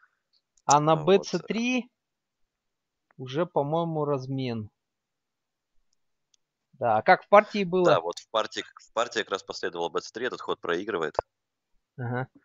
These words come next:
Speaker 2: Вот, э, я разменялся,
Speaker 1: Разменялся.
Speaker 2: эф пи пять. Ну, на Ж эф четыре то же самое было бы, тоже
Speaker 1: А, ну и
Speaker 2: эф пи пять.
Speaker 1: всё сводится к позиции, по-моему, я разбирал, да? Цирик,
Speaker 2: Э,
Speaker 1: Лебедев,
Speaker 2: значит,
Speaker 1: нет?
Speaker 2: ну, ну,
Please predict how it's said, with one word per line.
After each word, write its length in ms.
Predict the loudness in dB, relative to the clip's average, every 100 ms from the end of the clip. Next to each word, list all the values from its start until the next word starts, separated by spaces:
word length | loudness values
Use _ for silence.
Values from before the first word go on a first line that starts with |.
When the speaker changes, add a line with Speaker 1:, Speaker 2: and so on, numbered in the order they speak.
| _ _ _ _ _ _
Speaker 2:
Вот, 340 | -10 -10 -8
э, 160 | -4 -2
я 140 | 0
разменялся, 600 | 2 2 2 2 4 2
Speaker 1:
Разменялся. 100 | 2 0
Speaker 2:
эф 20 |
пи 60 | 0
пять. 420 | -2 -2 -4 -20 _ _ _ _ -4 -2
Ну, 80 | -2
на 120 | 0
Ж 120 | 0
эф 60 | -2
четыре 200 | -4 -2
то 160 | -2 -2
же 100 | -6
самое 360 | -6 -6 -8
было 220 | -12 -14
бы, 120 | -14 2
тоже 160 | 12
Speaker 1:
А, 120 | 12 12
ну 160 | 10
и 40 | 6
Speaker 2:
эф 40 |
пи 0 |
пять. 40 | 6
Speaker 1:
всё 160 | 6
сводится 560 | 6 6 6 6 2 0
к 80 | 2
позиции, 560 | 2 2 0 0 -2
по-моему, 360 | 0 0 0 2
я 100 | 2
разбирал, 560 | 2 -2 -2 2 2 2
да? 260 | 0 0 -2 _ _
Цирик, 340 | -2 -2 0
Speaker 2:
Э, 40 | 2
Speaker 1:
Лебедев, 200 | 2 2
Speaker 2:
значит, 200 | 0 0 -2
Speaker 1:
нет? 220 | -4 -6
Speaker 2:
ну, 500 | -8 -4 -2 -4 -8 -12 -20 -20 -20
ну, 320 | -20 -10 -10